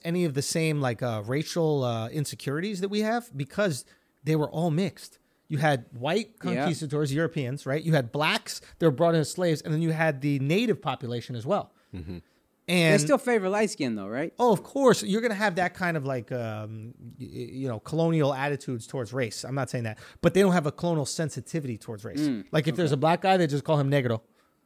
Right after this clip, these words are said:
Speaker 2: Yeah.
Speaker 1: Even if he's not black.
Speaker 3: Hmm.
Speaker 1: Negro.
Speaker 3: Yeah.
Speaker 1: If it's a dark-skinned Indian, negro. Right, Eden?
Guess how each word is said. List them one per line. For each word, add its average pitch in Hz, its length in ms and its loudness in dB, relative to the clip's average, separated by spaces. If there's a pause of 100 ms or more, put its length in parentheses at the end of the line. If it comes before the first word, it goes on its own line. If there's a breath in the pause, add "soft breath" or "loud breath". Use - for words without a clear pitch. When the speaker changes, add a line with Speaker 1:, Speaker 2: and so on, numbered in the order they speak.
Speaker 2:
Yeah. 110 220 -10
Speaker 1:
Even 202 180 6
if 185 80 8
he's 175 140 4
not 170 160 2
black. 123 280 -2 (260)
Speaker 3:
Hmm. 87 140 -12 (440)
Speaker 1:
Negro. 202 360 2 (340)
Speaker 3:
Yeah. 139 140 -8 (160)
Speaker 1:
If 180 120 4
it's 170 120 4
a 165 40 4
dark-skinned 196 640 4
Indian, 262 420 4 (300)
negro. 220 320 2 (1000)
Right, 233 340 6 (180)
Eden? 254 260 6